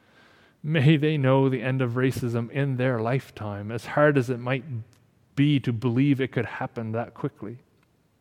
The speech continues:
Lord, we pray for those who suffer under the injustices of racism.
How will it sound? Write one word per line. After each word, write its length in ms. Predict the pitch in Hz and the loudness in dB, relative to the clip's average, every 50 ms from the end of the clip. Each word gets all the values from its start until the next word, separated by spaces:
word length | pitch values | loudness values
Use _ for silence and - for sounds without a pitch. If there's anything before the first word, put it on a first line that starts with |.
| _ _ _ _ _ _ _ _ _ _ _ _ _ _ _ _ _ _ _ _ _ _ _ - - - - - - - - - - _ _ - | _ _ _ _ _ _ _ _ _ _ _ _ _ _ _ _ _ _ _ _ _ _ _ -20 -20 -20 -20 -20 -20 -20 -20 -20 -20 _ _ 2
Lord, 180 | 160 151 143 139 | 4 6 6 6
we 100 | 143 131 | 6 4
pray 360 | - - - 156 156 160 151 | 2 4 4 6 8 8 6
for 160 | - - 139 | 6 4 4
those 300 | 135 139 139 139 120 - | 6 6 6 6 6 2
who 80 | - 123 | -2 -4
suffer 460 | - - 170 135 - - 147 143 135 | 0 2 2 2 2 2 0 2 2
under 240 | 135 135 131 139 131 | 2 2 2 2 2
the 140 | 127 135 | 2 2
injustices 720 | 131 127 123 110 131 139 135 - - 139 120 - 143 131 117 | 2 2 2 4 4 2 2 2 -2 -8 -6 -6 -6 -6 -6
of 140 | 127 120 117 | -6 -6 -4
racism. 640 | 123 120 113 - - 113 110 120 117 117 120 123 | -4 -4 -4 -6 -10 -14 -14 -14 -14 -14 -14 -16